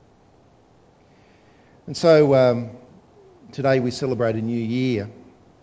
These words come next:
and a new year always means a fresh start. Uh, if you're a school kid here, it, uh, means that you'll be, uh,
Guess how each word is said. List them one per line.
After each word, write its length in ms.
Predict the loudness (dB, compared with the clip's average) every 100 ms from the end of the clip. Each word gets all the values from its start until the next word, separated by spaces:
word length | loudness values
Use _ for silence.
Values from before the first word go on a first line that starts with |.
| _ _
and 140 | -18 -12
a 40 |
new 200 | -10 -8
year 340 | -6 -6 -6
always 300 | -6 -8 -10
means 240 | -12 -14 -14
a 60 |
fresh 300 | -12 -10 -10
start. 420 | -10 -6 -4 -4 -8 -16 _ _ _ _ _ _ _ _ -20
Uh, 380 | -18 -16 -16 -18 -16
if 160 | -16 -10
you're 140 | -8
a 40 | -8
school 340 | -10 -6 -6
kid 240 | -6 -8 -8
here, 460 | -8 -8 -6 -8 -12 -20 -20 -20 -20
it, 260 | -20 _ -10
uh, 140 | -10
means 320 | -10 -12 -12
that 100 | -12
you'll 140 | -10 -8
be, 360 | -8 -8 -8
uh, 200 | -8 -8